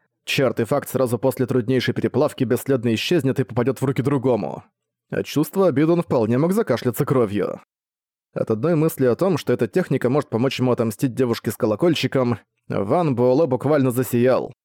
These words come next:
«Проказливая девчушка вознамерилась сделать папочку своим рабом-воителем?»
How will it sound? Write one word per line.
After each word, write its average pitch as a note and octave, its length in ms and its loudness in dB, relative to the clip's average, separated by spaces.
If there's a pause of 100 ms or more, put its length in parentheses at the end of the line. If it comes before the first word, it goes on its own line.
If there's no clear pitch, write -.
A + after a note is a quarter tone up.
(600)
«Проказливая B2+ 640 2
девчушка C3+ 500 0
вознамерилась C3+ 600 2
сделать C3+ 300 0
папочку C3 360 -2
своим C3+ 280 2
рабом-воителем?» C3+ 920 2